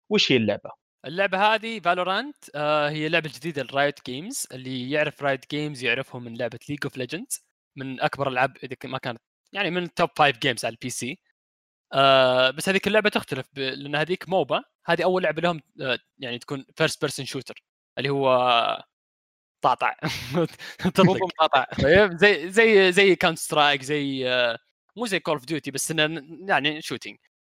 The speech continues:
Speaker 2: آه، فاللعبة هذه نزلت بس على البي سي، ما، ما نزلوها على الكونسول.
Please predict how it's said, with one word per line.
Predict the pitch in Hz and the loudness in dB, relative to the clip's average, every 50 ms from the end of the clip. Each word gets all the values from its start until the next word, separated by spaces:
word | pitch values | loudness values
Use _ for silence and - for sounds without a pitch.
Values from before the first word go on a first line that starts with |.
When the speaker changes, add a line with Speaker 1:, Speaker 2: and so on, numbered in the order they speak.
| _ _ _ _ _ - | _ _ _ _ _ 2
Speaker 2:
آه، | 170 170 165 165 165 160 160 160 160 160 156 151 151 156 - 50 50 50 50 50 - _ _ _ _ _ _ _ | 4 6 6 8 8 6 6 6 4 2 2 -2 -4 -6 -8 -10 -12 -12 -14 -16 -18 _ _ _ _ _ _ _
فاللعبة | - 175 175 175 175 175 175 175 170 165 156 127 147 190 208 208 190 202 | 0 2 4 6 6 8 8 8 6 6 4 0 0 2 2 4 6 4
هذه | 208 185 196 190 185 165 147 143 | 2 4 0 -4 -4 -6 -8 -6
نزلت | 160 180 185 165 185 165 - - | -2 0 2 2 2 0 2 0
بس | 190 190 - 180 | 0 0 2 0
على | 147 135 | 0 0
البي | 131 - - 127 | -2 -4 -6 -6
سي، | - - 135 131 - - _ _ _ _ _ _ _ _ _ | -6 -6 -6 -8 -10 -12 _ _ _ _ _ _ _ _ _
ما، | 156 160 160 135 | 0 0 0 0
ما | 135 143 151 165 170 | -2 -4 0 0 0
نزلوها | 165 156 131 156 147 143 | 0 0 0 2 2 2
على | 127 | 2
الكونسول. | - - 135 123 - - 196 311 | 2 -2 -6 -6 -6 -8 -10 -10